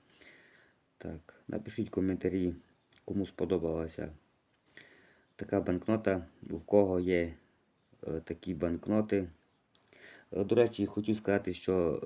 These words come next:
ціни на такі банкноти різні. Е, так, ну, починаючи від п'ятдесят гривень і вище. Зал-, все залежить від, е, якості банкноти. Дякую, що додивилися дане відео до кінця.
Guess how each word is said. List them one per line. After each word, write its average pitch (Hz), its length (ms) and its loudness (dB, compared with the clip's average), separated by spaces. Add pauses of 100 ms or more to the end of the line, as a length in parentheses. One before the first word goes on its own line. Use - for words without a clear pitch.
(160)
ціни 92 460 2 (160)
на 82 160 -6
такі 90 300 -6
банкноти 87 560 -2
різні. 104 460 4 (680)
Е, - 40 -12 (120)
так, - 180 -4
ну, 117 160 -2
починаючи 104 640 2
від 92 180 -2
п'ятдесят 85 640 0
гривень 90 480 0
і 85 340 -6
вище. 82 340 -4
Зал-, 85 400 -4
все 104 260 0
залежить 90 560 -2
від, 90 220 -4
е, 85 300 -2 (400)
якості 90 720 -6
банкноти. 82 560 -8 (1120)
Дякую, 104 460 0
що 82 340 -4 (300)
додивилися 92 720 2
дане 82 300 0
відео 82 300 -2
до 80 140 -6
кінця. 87 540 -2